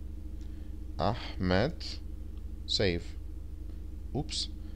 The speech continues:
آه، ت-، ت-، ت-، ت-، not found. هم. هنا عندنا مشكلة.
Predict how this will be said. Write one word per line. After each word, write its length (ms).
آه، 460
ت-، 120
ت-، 120
ت-، 140
ت-، 320
not 120
found. 520
هم. 420
هنا 240
عندنا 260
مشكلة. 540